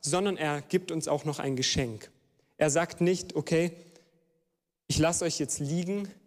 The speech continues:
in eurer Zerbrochenheit, ihr bekommt ja die Strafe eh nicht mehr.“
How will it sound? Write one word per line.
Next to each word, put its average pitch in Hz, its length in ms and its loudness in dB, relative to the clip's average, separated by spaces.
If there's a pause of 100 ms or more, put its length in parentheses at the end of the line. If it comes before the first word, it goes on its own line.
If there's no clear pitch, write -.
in 156 140 2
eurer 143 240 0
Zerbrochenheit, 160 680 0
ihr 147 100 -4
bekommt 151 340 -4
ja 135 80 0
die 123 100 -8
Strafe - 420 -2
eh 131 160 0
nicht 120 300 -8
mehr.“ 107 200 -6